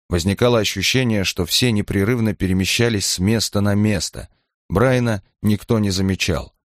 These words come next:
Те немногие часы, когда Брайан не сидел у себя в комнате, он проводил в городе. В кафе крупных магазинов, в музеях, на скамейках в зелёных парках. Они буквально изнемогали от нескончаемого лета, пока не собиравшегося отступать.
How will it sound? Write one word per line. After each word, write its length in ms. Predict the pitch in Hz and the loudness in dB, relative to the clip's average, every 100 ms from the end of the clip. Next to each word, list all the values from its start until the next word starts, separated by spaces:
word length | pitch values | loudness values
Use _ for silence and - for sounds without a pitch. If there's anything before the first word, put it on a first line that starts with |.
| _ - | _ -2
Те 120 | 110 | 2
немногие 500 | 113 120 143 117 110 | 4 2 0 0 0
часы, 360 | - 107 - | 0 0 0
когда 300 | 98 95 87 | 0 0 0
Брайан 400 | 87 104 113 98 | 0 2 2 0
не 100 | 92 | 0
сидел 380 | 92 101 95 110 | 0 0 0 0
у 40 | 98 | 0
себя 280 | - 90 | -2 -2
в 100 | 85 | -2
комнате, 600 | - 127 120 107 - 90 - - | 0 0 2 0 -2 -4 -4 -2
он 200 | 117 107 | 0 0
проводил 440 | 107 101 95 104 | 0 0 0 -2
в 140 | 87 | -2
городе. 520 | 92 107 92 67 50 - _ _ _ _ | 0 0 0 -4 -12 -20 _ _ _ _
В 40 | |
кафе 340 | - 90 - 135 | -2 0 0 0
крупных 440 | 120 123 110 98 | 0 -2 -2 -4
магазинов, 720 | 92 85 87 87 123 117 104 _ _ - | -2 -2 -2 0 0 0 -2 _ _ -10
в 100 | 87 | -2
музеях, 720 | 95 92 92 123 123 104 - _ | 0 2 2 2 2 0 -6 _
на 120 | 90 | -4
скамейках 560 | 90 - 104 123 113 98 | -2 0 2 0 0 -4
в 60 | 90 | -2
зелёных 480 | 95 98 85 - - | 0 0 -2 -6 0
парках. 520 | 117 117 - 95 - _ _ _ | 0 2 -2 -8 -10 _ _ _
Они 240 | - 107 123 | 0 2 2
буквально 600 | 104 107 120 139 127 127 | 0 -2 2 2 2 -2
изнемогали 760 | - 117 113 117 113 101 123 117 | 0 0 2 2 2 2 0 2
от 120 | 92 | 0
нескончаемого 880 | 98 90 - 92 - 110 101 90 85 | -2 -4 -2 -2 2 2 2 0 0
лета, 480 | 87 113 110 - - _ _ - | 2 2 0 -4 -10 _ _ -2
пока 300 | 90 - 117 | 0 2 2
не 140 | 113 | 2
собиравшегося 920 | - 98 95 101 101 - 98 92 95 | 2 0 2 2 0 0 0 0 0
отступать. 680 | 87 - 95 - 78 67 - | -2 -2 -2 0 -4 -4 -14